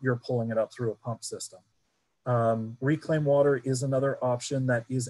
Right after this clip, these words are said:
out there. A lot of urban subdivisions are using reclaim to water landscape. Um, you can use this to water your vegetable garden. However, if you're not as familiar with reclaim,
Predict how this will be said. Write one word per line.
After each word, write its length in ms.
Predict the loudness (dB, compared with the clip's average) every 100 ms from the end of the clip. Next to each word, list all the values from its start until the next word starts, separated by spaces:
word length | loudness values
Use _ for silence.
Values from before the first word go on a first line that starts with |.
| -2
out 200 | -4 -2
there. 140 | 0
A 40 | 0
lot 200 | 0 0
of 120 | -2 -2
urban 340 | 0 2 0
subdivisions 800 | 0 -4 -4 -6 -4 -2 -2 -4 -4 -2
are 160 | 0
using 400 | 0 -2 -4 -4
reclaim 440 | -6 -6 -2 -2 -4
to 120 | -6 -4
water 440 | 0 2 0 -2
landscape. 540 | -2 -4 -4 -4 -4 -6 _ _ _ _ _ _
Um, 540 | 4 4 4 2 -2 -4
you 120 | -4
can 400 | -6 -4 -2 0
use 260 | 2 2 2
this 240 | 0 0 -4
to 180 | -4
water 420 | -2 2 2 2 0
your 160 | 0
vegetable 440 | 0 0 0 -4 -2
garden. 340 | 0 -2 -6 -8 0
However, 640 | 2 6 4 4 -4 -8 _ _ _ _ _ _ _ _ _ -4
if 120 | 2
you're 100 | 4
not 120 | 6
as 120 | 4
familiar 360 | 2 0 2 2
with 200 | 0 -2
reclaim, 580 | -4 0 4 4 2